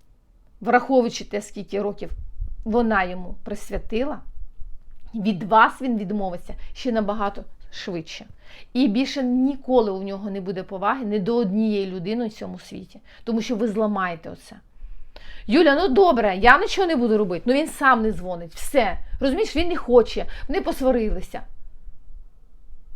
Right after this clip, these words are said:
Ну, давайте ви не будете мені розповідати, що ви нічого не можете з цим зробити, да?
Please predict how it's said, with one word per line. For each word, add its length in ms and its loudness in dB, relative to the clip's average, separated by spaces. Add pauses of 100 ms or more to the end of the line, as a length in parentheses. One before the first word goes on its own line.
(440)
Ну, 280 -8 (880)
давайте 520 0
ви 120 2
не 100 0
будете 300 -6
мені 140 -2
розповідати, 760 2 (120)
що 180 -2
ви 100 8
нічого 340 4
не 100 6
можете 320 2
з 100 -6
цим 160 -2
зробити, 440 -2
да? 260 6